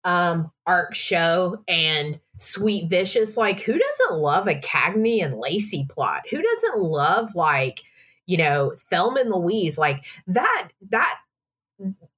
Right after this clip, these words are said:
those story arcs of two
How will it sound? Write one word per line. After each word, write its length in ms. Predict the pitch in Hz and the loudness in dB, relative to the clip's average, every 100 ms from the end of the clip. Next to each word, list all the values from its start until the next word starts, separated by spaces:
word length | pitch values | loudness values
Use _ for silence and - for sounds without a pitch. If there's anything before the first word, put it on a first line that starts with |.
| _ | _
those 480 | 185 190 254 339 330 | -10 0 2 2 2
story 480 | - - 277 294 240 | 0 2 2 2 2
arcs 520 | 156 160 151 - - - | 2 2 0 0 -2 0
of 420 | 185 175 170 165 - | 2 2 2 0 -4
two 600 | - 269 269 277 269 269 | -4 -2 -2 -2 -4 -8